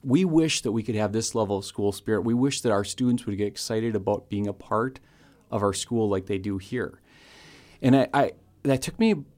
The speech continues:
back a little bit because I was expecting them to say, "Well, you know, we're so much further ahead," or we're, and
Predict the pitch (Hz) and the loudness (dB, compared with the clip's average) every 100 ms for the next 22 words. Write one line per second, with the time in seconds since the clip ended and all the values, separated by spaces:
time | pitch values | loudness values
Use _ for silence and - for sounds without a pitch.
0 | _ _ 101 101 127 156 165 170 170 170 | _ _ -4 -4 -2 0 0 0 0 0
1 | 151 110 101 117 147 143 127 - 117 - | 0 0 2 4 4 4 0 -2 -2 0
2 | 113 107 104 110 104 101 113 104 110 120 | 0 0 0 -2 -2 -4 -2 0 2 2
3 | 110 110 104 101 104 113 - 104 98 - | 2 2 0 -2 -2 -2 0 -2 -2 -2
4 | 107 98 98 101 123 110 104 98 101 - | -2 -2 -4 -2 0 2 2 2 0 -4
5 | - - - _ _ _ _ 135 127 - | -14 -20 -20 _ _ _ _ 2 2 0